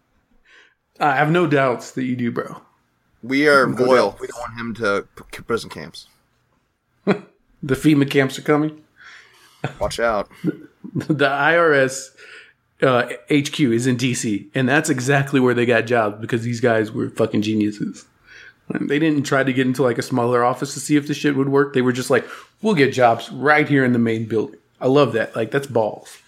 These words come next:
Speaker 2: You know, good for them. They're going out. They're, you know, getting jobs, you know? Good for them.
Speaker 1: Yeah, and I mean, they had, they had, like, little bitty jobs. Like, they were, like, typing clerks and stuff. But it was st-, all they needed was really access in the building.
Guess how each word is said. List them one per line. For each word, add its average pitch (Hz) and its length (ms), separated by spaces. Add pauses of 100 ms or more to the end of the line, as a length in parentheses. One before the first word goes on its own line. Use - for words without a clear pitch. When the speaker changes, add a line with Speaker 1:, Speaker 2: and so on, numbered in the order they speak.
Speaker 2:
You 185 100
know, 226 120 (440)
good 226 160
for 403 140
them. 170 240
They're 226 160
going 214 260
out. 160 380
They're, 147 320 (100)
you 135 80
know, 120 220 (720)
getting 170 260
jobs, 190 680
you 139 100
know? 175 280 (580)
Good - 100
for - 120
them. 95 260 (1400)
Speaker 1:
Yeah, 165 320
and 220 100
I 233 80
mean, 233 120
they 220 100
had, 208 200
they 170 120
had, 185 160
like, 147 340 (200)
little 156 240
bitty 131 200
jobs. 117 240
Like, 123 140
they 143 80
were, 143 100
like, 131 200
typing 139 340
clerks 113 360
and 117 80
stuff. - 280
But 160 120
it - 20
was 143 260
st-, - 140
all 185 160
they 220 100
needed 185 220
was 123 180
really 135 240
access 135 400
in 139 80
the 131 60
building. 123 500